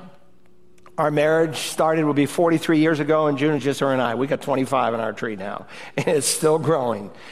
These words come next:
If I somehow got saved during the tribulation and married Audrey, and I lived for a thousand years, <laughs> I'd have a lot of kids. I mean, we'd have a lot of grandkids. We'd have a lot of great-great-grandkids. Look,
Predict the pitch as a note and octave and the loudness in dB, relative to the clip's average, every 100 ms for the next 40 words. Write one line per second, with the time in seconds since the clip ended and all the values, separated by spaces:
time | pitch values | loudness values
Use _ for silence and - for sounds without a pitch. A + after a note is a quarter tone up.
0 | - - - - - - - F3+ F3 F3 | -18 -16 -16 -16 -20 -10 2 4 4 2
1 | F#3 G3+ G#3+ A#3 A3+ - - G3 F#3+ D3+ | 2 4 4 2 0 -2 0 2 2 2
2 | B2+ A#2 C3+ D3 - - D#3+ D3 - F#3+ | 2 2 2 0 -8 -4 0 0 2 4
3 | G3 G3 F#3 F3+ E3 D#3+ E3+ D#3+ D3+ D3+ | 4 4 2 2 2 2 2 2 4 4
4 | C#3+ C#3+ C3+ B2+ D3 F3 E3 C3+ B2+ B2+ | 2 2 2 2 2 2 4 4 2 2
5 | C3 - - C3+ E3+ F3 - D3+ C#3 C#3+ | -2 -4 -4 0 2 0 2 0 2 2
6 | D3 C3+ C#3+ C#3+ C#3+ C#3+ - - G#2+ - | 2 2 2 4 2 0 -6 -12 -10 -6
7 | C#3+ A#2 B2+ C3 B2+ A#2 G#2+ A2 A2+ G#2+ | -6 -4 -4 0 0 0 0 0 -2 -2
8 | B2+ G2+ - - - - - F3 E3+ E3 | -2 -2 -6 -12 -14 -14 -4 0 2 2
9 | D3 - - - E3 B3+ G#3+ G#3+ G#3 G#3+ | 0 -4 -10 0 4 4 4 4 4 4
10 | A3 G3+ A#3+ C4 A#3 A#3+ G3+ - - - | 4 2 2 2 2 0 0 -8 -12 -12
11 | - - - G#3 A#3 B3+ B3 C4 C4 A3 | -16 -20 0 4 4 4 4 6 6 4
12 | C4+ C4+ C#4 D4 D4 D4 C4+ F#3+ G3 B2 | 2 4 2 2 4 4 4 4 2 0
13 | - G3 F#3 - | 0 0 0 -2